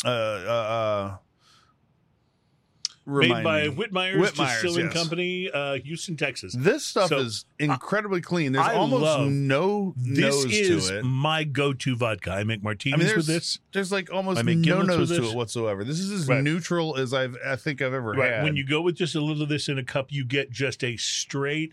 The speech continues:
Speaker 2: up drinkable vodka. It doesn't have any of that harshness to it. It's just, it's as clean as it can be. And th-, that's
Speaker 1: It's,
Speaker 2: the reason I like this.
Speaker 1: it's so clean that it tricks you into thinking it's a little sweet.
Speaker 2: Mm-hmm.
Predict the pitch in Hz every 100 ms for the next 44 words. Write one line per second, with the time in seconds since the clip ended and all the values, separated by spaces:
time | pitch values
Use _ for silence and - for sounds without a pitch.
0 | _ 135 131 123 - _ 113 - - -
1 | 127 117 123 139 160 - 143 120 113 110
2 | 104 98 _ _ _ _ 120 107 101 95
3 | 78 - - _ - 113 143 131 127 131
4 | 120 127 151 147 127 107 120 131 - 165
5 | - 180 175 180 - 120 - - 139 131
6 | - - - - _ - 131 - 127 123
7 | 113 - - 139 131 143 160 175 185 147
8 | 139 127 143 131 117 131 143 139 170 147
9 | 196 170 208 214 196 180 165 160 170 -
10 | 156 220 - - 247 269 - 233 220 202
11 | 170 151 - 202 196 - 180 160 143 139
12 | 156 147 143 127 143 139 135 104 - 120
13 | 143 104 - 135 127 185